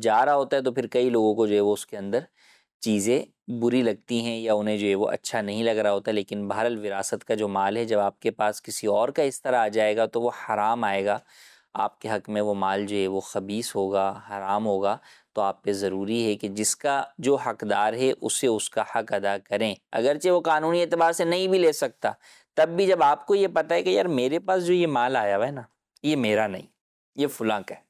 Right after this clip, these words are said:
تو آپ فلاں کو جا کر دیں۔ اسی طرح جو سُتیلی اولادوں میں ہوتا ہے کہ بھئی، پہلے جو ہے وہ والد نے پہلی شادی کی تھی، ان سے کوئی اولادیں ہیں، یا دوسری شادی کی، ان سے کوئی اولادیں ہیں،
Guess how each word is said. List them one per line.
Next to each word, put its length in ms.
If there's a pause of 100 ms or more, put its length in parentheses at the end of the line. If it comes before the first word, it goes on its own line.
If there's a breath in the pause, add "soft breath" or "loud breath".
(640)
تو 80
آپ 260
فلاں 360
کو 140
جا 220
کر 180 (1040)
دیں۔ 420 (240)
اسی 200
طرح 200
جو 280 (320 loud breath)
سُتیلی 480
اولادوں 420
میں 100
ہوتا 240
ہے 80
کہ 120
بھئی، 140
پہلے 500 (100)
جو 160
ہے 100
وہ 260
والد 440
نے 100
پہلی 300
شادی 420
کی 120
تھی، 200
ان 140
سے 180
کوئی 160
اولادیں 460
ہیں، 160
یا 160
دوسری 280
شادی 300
کی، 140
ان 140
سے 160
کوئی 160
اولادیں 440
ہیں، 120